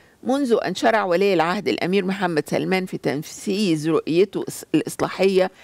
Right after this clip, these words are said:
التي يقوم جانب كبير منها على التخلص التدريجي من سطوة رجال الدين المتشددين وتجاوز، آه،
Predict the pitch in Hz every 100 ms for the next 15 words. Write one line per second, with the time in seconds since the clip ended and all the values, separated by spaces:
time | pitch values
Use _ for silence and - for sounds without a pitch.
0 | - - _ - 185 190 240 220 196 180
1 | - 247 247 233 - 180 226 240 202 -
2 | 175 220 220 220 233 165 180 185 - 175
3 | - 233 214 190 - - 165 175 240 208
4 | 240 - _ - 185 190 - 262 - 214
5 | 170 180 175 175 220 180 165 214 220 170
6 | 160 160 - - 170 - 170 160 160 202
7 | 208 196 _ _ 190 175 165 185 202 202
8 | 190 175 - _ _ _ _